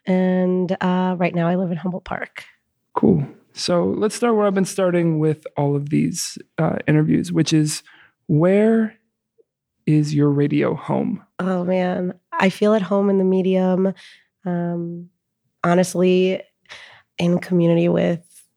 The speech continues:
Speaker 1: other audio makers that I've met along the way in my audio journey, so to
Speaker 2: Okay.
Speaker 1: speak, um, with other people that are interested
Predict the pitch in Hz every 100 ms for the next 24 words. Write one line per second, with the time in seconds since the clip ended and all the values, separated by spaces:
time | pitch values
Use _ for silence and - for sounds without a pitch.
0 | - 175 180 185 180 180 175 175 175 180
1 | 180 180 180 175 185 180 180 170 175 -
2 | 165 170 175 170 165 175 180 196 208 175
3 | 175 175 175 - 180 170 170 147 - 165
4 | 175 202 226 - - 160 185 143 151 -
5 | - - - 196 190 185 196 180 185 180
6 | 185 185 190 170 - 170 175 175 170